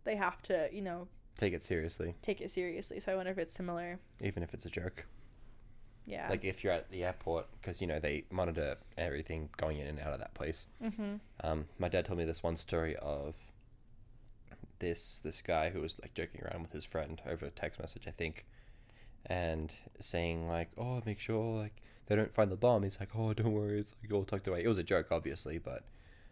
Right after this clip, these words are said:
Speaker 2: they took it seriously and arrested him.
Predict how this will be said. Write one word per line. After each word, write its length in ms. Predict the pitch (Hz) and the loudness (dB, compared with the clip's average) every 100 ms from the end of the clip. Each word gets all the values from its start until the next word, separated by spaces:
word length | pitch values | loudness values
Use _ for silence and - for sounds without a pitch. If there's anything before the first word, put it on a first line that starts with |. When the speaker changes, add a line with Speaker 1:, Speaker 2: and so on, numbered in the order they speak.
| - | -2
Speaker 2:
they 120 | 85 87 | 2 4
took 180 | 92 | 2
it 80 | - | 0
seriously 400 | 80 80 - 78 | 0 2 2 0
and 240 | 76 73 - - - - - - - | 0 -2 -4 -8 -14 -16 -18 -12 -6
arrested 340 | 76 80 - | 0 0 0
him. 140 | 78 | 0